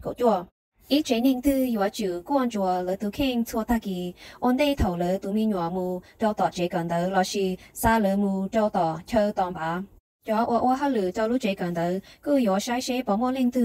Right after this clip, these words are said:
么，叫找么，到路这个的错呢？找么covid，个么这里的呢？古到后，弄弄，鸟我吧，今哪个老师，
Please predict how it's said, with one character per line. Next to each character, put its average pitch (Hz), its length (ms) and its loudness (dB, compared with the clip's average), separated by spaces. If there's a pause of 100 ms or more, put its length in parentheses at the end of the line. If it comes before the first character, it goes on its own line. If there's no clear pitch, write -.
么， 233 320 0 (220)
叫 190 280 0
找 185 240 0
么， 214 320 -2 (220)
到 175 140 -2
路 214 100 -2
这 180 260 0
个 175 200 -2
的 170 260 0
错 208 220 -2
呢？ 226 320 2 (320)
找 196 180 -2
么 208 220 -2
covid， 196 340 0
个 277 160 -2
么 285 160 2
这 196 200 -2
里 208 340 -2 (200)
的 175 180 -4
呢？ 190 220 -4 (260)
古 247 140 -2
到 262 160 0
后， 233 340 0
弄 208 200 -2
弄， 190 280 -2 (200)
鸟 277 200 0
我 220 140 2
吧， 214 400 0 (140)
今 226 180 2
哪 202 160 -2
个 247 280 -4
老 202 140 -2
师， 190 320 -4